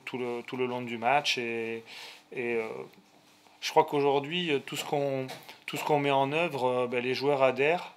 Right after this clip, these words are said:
On, on, on essaye de, d'être, euh, d'être joueur tout en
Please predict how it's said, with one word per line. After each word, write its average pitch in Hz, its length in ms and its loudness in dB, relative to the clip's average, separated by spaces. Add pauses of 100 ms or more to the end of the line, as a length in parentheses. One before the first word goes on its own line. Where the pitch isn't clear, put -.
On, 123 580 -6 (360)
on, 123 180 -8
on 131 100 -4
essaye 135 300 0
de, 127 340 -2
d'être, 127 320 -4
euh, 123 220 0 (1160)
d'être 135 340 2
joueur 143 420 4
tout - 240 -8
en 139 180 0